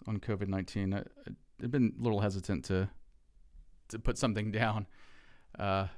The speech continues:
I think Jen and I are gonna try to do a podcast next couple of days. Schedule's been pretty nuts. Um, it's, it's a hard time for everyone. And our city is not shut down nearly as strong as some of the others. So if you're in a town where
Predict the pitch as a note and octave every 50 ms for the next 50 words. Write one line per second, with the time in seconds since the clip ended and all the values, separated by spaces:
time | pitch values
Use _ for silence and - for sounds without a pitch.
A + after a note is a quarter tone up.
0 | - - - - A#2 - A#2 G#2 G2+ - A2 G#2 G#2 G2+ G2+ G2 G2 G2+ F#2+ -
1 | - G#2+ G2 G2+ G2+ F#2+ - G#2 G2+ G2 - G#2+ G2 - - G#2 F#2 - - -
2 | G#2+ - G#2 F#2+ G2+ G2 G2 G2+ F#2+ - - A2+ G#2 A2 G#2 G2 F#2 G#2 G2+ G2
3 | - - D#3+ D3 A#2+ A2 G#2 F#2+ F2+ - - - - - _ - - - - -
4 | _ _ _ - - _ - - - - - - _ _ - - - - - -
5 | - - - - - - - - - A2 A2+ A#2 - B2 - - - - - -
6 | - - _ - D#4+ - _ _ _ _ _ _ _ _ _ _ _ _ _ _
7 | _ _ _ _ _ _ _ - - A2+ - - G2+ F#2 G#2+ G2+ G2 F#2 - G#2+
8 | G#2 G2+ F#2+ - F#2+ F#2+ G2+ G2 - F2+ F2+ F#2+ F#2+ G2 A2 - - - - -
9 | - - _ _ _ _ - - _ _ - _ _ _ _ _ _ _ _ _
10 | _ _ _ _ _ _ _ _ _ _ _ - - - G#2 G2 G#2+ C3+ E3 -
11 | - - B2+ A2 A2 G#2 F#2+ F2+ E2+ F2+ G#2+ G#2+ - - - - - - G#2 A2+
12 | G#2 G2 F#2+ G2 G2 G2+ G2 F#2+ F#2 F2+ F2 - - - - - G2+ F#2 F#2 F#2
13 | F#2+ G2 - - F#2+ F2+ F2+ F2+ F2+ F#2 F#2 F#2 F2+ F2+ F2 - - - F2+ F2+
14 | F#2 F2 - - G#2+ G#2 G#2 G2+ F2+ - - G#2 F#2+ F#2+ F#2 F#2 F#2 F2+ F2+